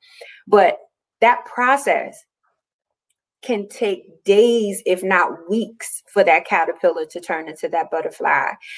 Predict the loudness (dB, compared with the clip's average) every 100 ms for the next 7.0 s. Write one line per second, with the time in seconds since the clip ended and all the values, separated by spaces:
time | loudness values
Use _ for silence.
0 | -20 -2 2 4 4 2 0 -2 -6 -6
1 | -4 0 0 0 -2 0 0 0 -4 -2
2 | 0 2 0 -4 -2 0 -2 -8 _ _
3 | _ _ 2 6 6 4 -4 -8 -10 -6
4 | -2 0 0 -4 -6 -6 -10 _ 0 2
5 | 2 0 -6 -12 _ -2 0 0 -4 -10
6 | -18 _ -4 0 2 2 0 -4 -14